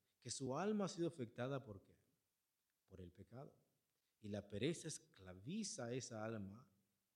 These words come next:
y no la deja convertir o ser lo que Dios quiere que tal hombre sea, porque la sabiduría está gritando algo. La sabiduría hemos visto que ha gritado, "Los simples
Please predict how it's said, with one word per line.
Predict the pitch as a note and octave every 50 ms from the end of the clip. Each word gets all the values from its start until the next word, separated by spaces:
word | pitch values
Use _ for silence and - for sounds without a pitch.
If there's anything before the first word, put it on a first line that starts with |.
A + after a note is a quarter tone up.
| _ _
y | - B2+
no | C#3 C#3+ E3 G#3 A3+
la | G#3 F#3+ D3
deja | A#2+ C3+ F3+ E3+ - F3 D#3 -
convertir | - B2 A2 G#2 G2 G2+ G2+ F#2 F#2+ - - E3 F3+ E3 C3 C3 A#2+ - - - - -
o | A2 G2+
ser | - - D#3 E3 D#3+ D3+
lo | D3 C3 - -
que | - A#2
Dios | G#2 G#2 A#2 C#3 F3+ F3+ - -
quiere | - - D3 D#3 D#3+ E3 -
que | - C#3 G#2+
tal | - C3 B2 A#2+ B2
hombre | C3+ D3 D3 C#3+ C3 C3 B2+ B2+ C#3 D#3 E3 - - - _ _ _ _ _ _
sea, | - - F#3+ G#3+ A3+ F3 G2+ F#2 -
porque | C3+ C3 - C3
la | C3 A#2+
sabiduría | - C3+ A#2+ B2 B2 A#2+ C3 F#3+ A3
está | G#3 G#3+ G3+
gritando | F3+ F3+ F3+ E3+ F#3 F3+ F3+ F3 E3+ F3+
algo. | G3+ E3+ A2+ - - - _ _ _ _ _ _ _ _ _ _ _ _ _ _ _ _ _ _ _ _ _ _ _ _ _ _ _ _ _ _ _ _ _ _ _ _ _ _ _ _ _ _ _ _ _ _ _ _ _ _ _ _ -
La | A2 A2+
sabiduría | - B2+ A#2+ A#2 A2+ A#2+ A#2+ B2+ E3 G3+ A3 A3 A3 A3 G#3+ D3+
hemos | C#3+ D3 C#3+ B2+ B2
visto | D#3+ F#3+ E3 - - C3+ -
que | - C3
ha | C3+
gritado, | C#3+ C3+ B2+ - C3+ B2+ B2+ B2+ B2+ B2 C3+ C#3+ - - _ _ _ _ _ _ _ _ _ _ _ _ _ _ _ _ _ _ G#2
"Los | G2 F#2 -
simples | - - C#3 D3+ D3 C3+ - G#2+ G#2 G2+ G2 - - - -